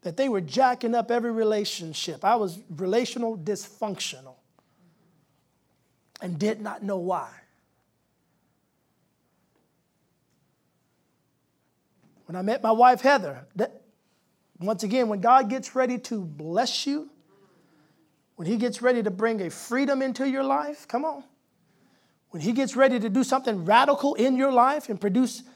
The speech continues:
change through the power of his word, he will assign somebody to you.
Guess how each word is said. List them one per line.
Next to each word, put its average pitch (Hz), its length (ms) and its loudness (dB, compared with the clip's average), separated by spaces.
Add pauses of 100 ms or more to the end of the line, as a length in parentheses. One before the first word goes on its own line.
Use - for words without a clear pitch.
(140)
change 285 600 0
through 220 140 -6
the 202 80 -4
power 262 500 4
of 220 80 0
his 220 180 -2
word, 262 480 2 (1300)
he 269 120 -2
will 226 160 0
assign 247 420 -2
somebody 220 460 -2
to 190 160 -12
you. 135 220 -16